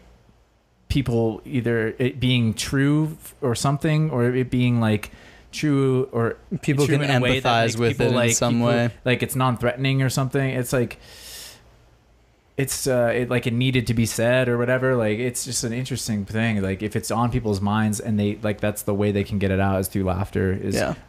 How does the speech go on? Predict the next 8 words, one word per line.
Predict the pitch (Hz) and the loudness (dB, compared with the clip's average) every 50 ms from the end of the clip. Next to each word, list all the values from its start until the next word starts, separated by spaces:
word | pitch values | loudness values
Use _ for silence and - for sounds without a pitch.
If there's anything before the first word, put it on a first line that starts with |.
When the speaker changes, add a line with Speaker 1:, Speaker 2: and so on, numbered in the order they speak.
| - - | -14 -4
Speaker 1:
by | - 101 98 95 | -2 -2 -2 -2
having | 92 95 117 117 120 117 113 110 | -2 -2 0 0 2 2 0 0
it | 113 113 113 | 0 -2 -2
kinda | - 120 110 107 | -2 0 0 2
be, | 101 104 101 98 98 - - - - - - - - - _ - | 2 2 2 2 0 -2 -6 -12 -14 -20 -20 -20 -20 -20 _ -6
like | - 107 101 | -4 -4 -2
you | 104 98 | -2 -4
said, | - - 107 98 92 87 | 0 0 2 2 2 0